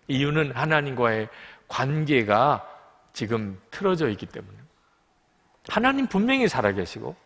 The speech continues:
하나님은 나를 독생자를 주실까지 사랑하시고, 하나님은 분명히 나와 함께 계신데도 나는 전혀 느끼지 못하는 겁니다. 한 번은 저희 집에 인터넷이 끊어진 적이 있었습니다.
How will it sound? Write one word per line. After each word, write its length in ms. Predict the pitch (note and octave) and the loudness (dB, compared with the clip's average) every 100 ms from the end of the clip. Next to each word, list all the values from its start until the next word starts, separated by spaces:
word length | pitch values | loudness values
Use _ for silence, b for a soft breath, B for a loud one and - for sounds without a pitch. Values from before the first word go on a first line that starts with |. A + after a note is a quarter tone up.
| _ _ b b | _ _ b b
하나님은 500 | - F#3 F#3 F3+ F#3+ | 2 6 6 6 4
나를 480 | D3 C3+ E3 E3 G#2+ - - - | 6 6 6 4 4 -2 -18 -2
독생자를 680 | D#3 - B3 G#3+ G3+ F#3 | 0 4 6 8 8 8
주실까지 480 | - D3+ F#3+ F3+ D#3 | 4 0 2 4 4
사랑하시고, 760 | - C3 E3+ A#2 F#2+ A2 A#2+ E3+ - B B B | 4 6 6 6 0 -4 -4 -6 -10 B B B
하나님은 500 | A3+ A#3 A3 A3 D#3+ | 6 8 6 2 2
분명히 580 | F3 A#3 C#4 C#4 G3+ | 0 2 4 4 2
나와 240 | C3 C3+ C3 | 6 6 6
함께 300 | F3 G3+ G3 | 2 0 -2
계신데도 600 | B2+ A#2 G#3 E3 D3+ F#3+ | -2 -4 -2 -4 -4 -4
나는 340 | C3 D#3+ G3 | -2 -2 -4
전혀 320 | E3+ G#3+ C#4+ | -4 -2 0
느끼지 400 | A3 F#3+ - D#3 | 0 0 -2 -4
못하는 420 | D3 G2 A2 C3 D3 | -2 -2 -2 -2 -4
겁니다. 300 | G#2+ F#2+ - _ _ _ _ _ _ - | -8 -12 -20 _ _ _ _ _ _ -10
한 160 | D#3+ | 0
번은 320 | D3+ D3+ D3 B2+ B B | 4 4 2 -2 B B
저희 260 | D3 C#3+ C3 | 2 4 2
집에 460 | B2 A#2 C3 G2 b b b b b | 0 0 0 -2 b b b b b
인터넷이 680 | F3+ E3+ E3 D#3 A#2+ C3+ | 0 2 2 2 0 -4
끊어진 480 | A#2 G3+ F3 C#3 B2 | 0 2 2 0 -6
적이 240 | G#2 G2+ G2+ | -4 -4 -4
있었습니다. 480 | - F#2+ - A#2 | -8 -14 -16 -20